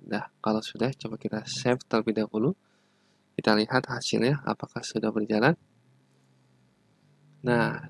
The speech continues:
maka hasilnya seperti ini ya, dia sudah berjalan. Dia di sini ada email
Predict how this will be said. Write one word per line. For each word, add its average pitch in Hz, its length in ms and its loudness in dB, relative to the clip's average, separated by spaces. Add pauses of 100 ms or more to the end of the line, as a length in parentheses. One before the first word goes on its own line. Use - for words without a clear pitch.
maka 131 320 2
hasilnya 127 240 0
seperti - 320 0
ini 117 160 2
ya, 113 140 -4
dia 117 100 2
sudah 110 240 0
berjalan. 107 560 2 (480)
Dia - 160 6
di 110 80 0
sini 113 220 -2
ada 107 100 0
email 107 320 -4